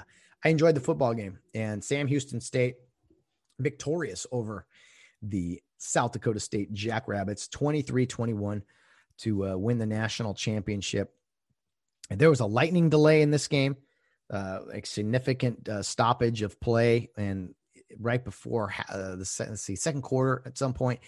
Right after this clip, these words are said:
uh, to so much, the delay was so long that when they came back and, and played again, they went to halftime, but halftime was only three minutes 'cause they had had this huge delay, so there was no reason to have another one. But I didn't love the last play of the game. I thought, uh,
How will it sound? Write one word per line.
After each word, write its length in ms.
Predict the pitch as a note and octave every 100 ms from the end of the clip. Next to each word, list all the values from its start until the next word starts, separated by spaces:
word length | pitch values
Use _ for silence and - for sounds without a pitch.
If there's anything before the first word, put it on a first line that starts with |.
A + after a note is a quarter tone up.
| - - - _ _
uh, 320 | G#2+ G#2 G2+ G2+ _ _
to 300 | - D#3 C3 B2+
so 220 | - D#3
much, 320 | C#3+ C3+ -
the 100 | B2
delay 260 | A2+ A#2 C3+
was 160 | B2+
so 140 | - A#2+
long 280 | A#2 A2+ A#2
that 140 | -
when 140 | A2+
they 80 | G#2+
came 260 | - D#3+ C3
back 240 | B2+ C#3
and, 140 | B2+ -
and 180 | G#2+ F#2+
played 280 | A#2+ D#3
again, 360 | D3 G#2 G#2+ G#2+ - - - _
they 100 | -
went 220 | A2 D#3+
to 60 | C#3+
halftime, 500 | B2 A#2 - A#2 A2+
but 100 | G#2+
halftime 380 | A#2+ B2+ B2+ A2
was 120 | G#2+
only 200 | G#2 G2
three 260 | - A2 G2
minutes 320 | G#2 E2+ -
'cause 140 | G#2+
they 100 | G2+
had 100 | G2
had 240 | G#2 G#2 F#2+
this 160 | F#2
huge 360 | - A2 G2 -
delay, 280 | F#2+ G2+ G2
so 160 | -
there 80 | F#2+
was 140 | F#2
no 80 | G#2
reason 300 | F#2+ G2+ F#2+
to 60 | F#2
have 140 | G2
another 280 | F2+ F#2 F#2
one. 180 | F2+ F2+ _ _ _ _ _ _ _ -
But 120 | C#3
I 60 | E3+
didn't 240 | A3+ F#3
love 200 | E3+ D3+
the 80 | C#3
last 340 | C3+ C3+ -
play 160 | D3 C3
of 80 | A2+
the 60 |
game. 320 | G#2+ G#2+ G#2 - - - -
I 120 | - G#2
thought, 400 | - A2+ A2 E2+ _
uh, 420 | G#2+ G2 F#2+ F#2+